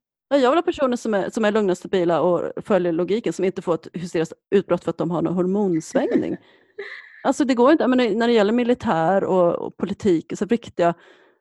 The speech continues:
Speaker 1: viktiga grejer som jag är beroende av, jag vill att det ska vara de som, igen, som är bäst passade, anpassade till det.
Speaker 2: Ska kvinnor vara poliser, till exempel? Jag menar, där har du ju definitivt en posi-, situation där man måste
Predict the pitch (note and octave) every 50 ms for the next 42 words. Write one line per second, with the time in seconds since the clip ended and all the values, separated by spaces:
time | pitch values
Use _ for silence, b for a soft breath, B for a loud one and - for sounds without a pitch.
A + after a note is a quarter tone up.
0 | b _ - - C4+ C4+ - - G#3+ F#3 A#3 A#3 A3+ G3+ G3+ C4+ - - B3 A#3
1 | G3+ F#3+ D#3+ D#3+ D#3+ F3+ - F3+ G#3 C#4 D4+ C#4+ A3+ F3+ D#3 D#3 - _ - G3
2 | G3 A3 B3 B3 B3 - _ - - - _ - - - - G3+ F#3 E3+ D#3+ F3
3 | _ _ _ _ - F#3 F#3+ - - - - G3+ G3 A3+ A#3 F#3+ E3 - - F#3+
4 | F3 - _ - F#3+ - - - - - - - G3 F#3 - - - - G#3+ B3
5 | A3+ - G3+ G3 F3 - G#3 - - B3+ - - - B3+ F4 E4 A#3 - - -
6 | - _ _ _ _ _ _ _ _ _ _ _ _ _ _ _ _ - - -
7 | B3+ B3+ B3+ B3+ A#3+ A3+ A3+ A3 G#3+ G#3+ G#3 G#3 G#3+ - - G#3 - - - -
8 | G4 F4 E4 - - _ - C#4 C4+ - - - _ _ _ _ _ _ - A#3
9 | B3+ B3+ B3+ B3 A#3+ B3 B3 B3 - - - - A3+ G#3+ A#3 G#3+ G#3 A#3+ C4 A#3+
10 | B3 A3+ G#3+ G3+ A3 G#3+ G#3+ G3+ - A3+ C4+ C#4 C#4 C#4+ C4+ C4 A#3+ A#3+ A#3 A3
11 | A3 A3+ - A3+ A3 A3 G#3 F#3+ G3 F#3 F3+ F3+ F3+ E3+ E3+ E3+ F3+ - B B
12 | B B B B _ - F3+ F#3+ G3 G3 G3+ G3 - - _ _ - D3 C3+ C3
13 | A2 - -